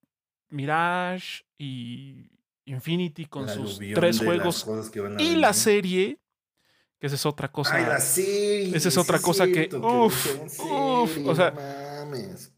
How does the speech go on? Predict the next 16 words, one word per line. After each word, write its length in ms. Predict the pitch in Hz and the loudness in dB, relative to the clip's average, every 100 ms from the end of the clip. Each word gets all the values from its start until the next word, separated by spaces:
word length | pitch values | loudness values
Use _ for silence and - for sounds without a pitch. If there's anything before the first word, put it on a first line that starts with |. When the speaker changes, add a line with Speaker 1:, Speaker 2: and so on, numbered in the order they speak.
| - | -4
Speaker 1:
imagínense. 640 | 185 170 151 190 160 127 117 | 2 2 2 2 4 4 4
Speaker 2:
Ah. 400 | 117 - - - _ _ _ _ - - - | 4 0 -8 -16 _ _ _ _ -20 -20 2
Speaker 1:
Todos, 420 | 233 311 302 - | 2 4 0 -4
todos, 480 | 262 302 294 - - _ _ - | -4 -2 -4 -6 -10 _ _ -6
por 160 | 156 | -2
lo 80 | 156 | -2
menos 260 | 202 240 156 | -2 -4 -4
los, 240 | 135 - | -8 -8
los 220 | 139 131 | -12 -12
que, 400 | - 131 131 123 139 | -10 -10 -10 -12 -12
los 240 | 151 - | -12 -12
que 140 | - | -14
seguimos 580 | 139 147 143 170 170 156 | -10 -10 -8 -6 -6 -4
la 140 | 139 120 | -4 -4
escena 640 | - 147 143 135 123 113 | -6 -6 -4 -6 -8 -12
videojueguil, 880 | 127 139 135 - 143 151 147 147 | -12 -8 -8 -6 -8 -8 -8 -10